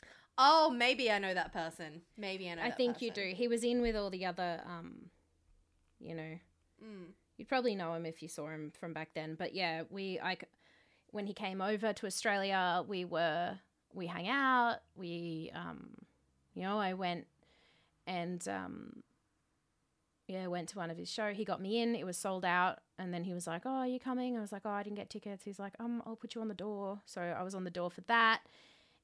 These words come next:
Speaker 2: And yeah, so I still have, and Jen, who's one of our listeners, um, she was, she also did YouTube at the same time as I did. We were under the same management company.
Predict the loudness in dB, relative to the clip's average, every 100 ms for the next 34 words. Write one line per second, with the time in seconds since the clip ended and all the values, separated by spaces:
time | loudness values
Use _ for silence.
0 | -4 -2 -2 -4 -6 -2 2 2 2 -2
1 | -2 -2 -2 0 0 2 0 2 2 2
2 | 0 0 -2 0 -2 -4 -2 -2 -2 -4
3 | -6 -6 -4 -6 -10 -12 -6 -4 -4 -6
4 | -12 _ _ -8 -4 0 2 0 0 0
5 | -2 -4 -8 -8 -4 -2 -2 -4 -6 -8
6 | -8 -8 -8 -8 -8 -8 -6 -6 -4 -4
7 | -4 -6 -4 -4 -4 -4 -6 -6 -6 -6
8 | -8 -8 -12 -12 -14 -14 -14